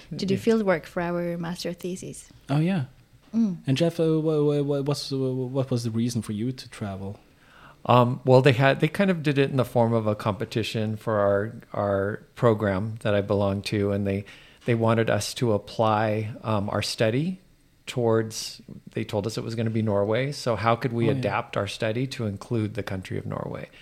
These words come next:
Speaker 2: So they wanted a little background on what our, what we wanted to study, and then what, how we were gonna relate that. And then they picked the top three that they thought, you know, worked the best.
Speaker 3: Okay.
Speaker 2: Um, yeah.
Speaker 3: Were there a lot of students wanted to, wanting to go?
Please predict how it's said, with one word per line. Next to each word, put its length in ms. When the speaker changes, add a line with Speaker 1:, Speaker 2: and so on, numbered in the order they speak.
Speaker 2:
So 240
they 100
wanted 280
a 60
little 200
background 460
on 100
what 320
our, 240
what 320
we 80
wanted 320
to 60
study, 440
and 140
then 200
what, 300
how 200
we 120
were 140
gonna 160
relate 420
that. 280
And 140
then 160
they 100
picked 380
the 80
top 500
three 320
that 200
they 100
thought, 480
you 100
know, 140
worked 500
the 80
best. 540
Speaker 3:
Okay. 280
Speaker 2:
Um, 480
yeah. 220
Speaker 3:
Were 100
there 100
a 60
lot 220
of 80
students 440
wanted 200
to, 80
wanting 360
to 60
go? 240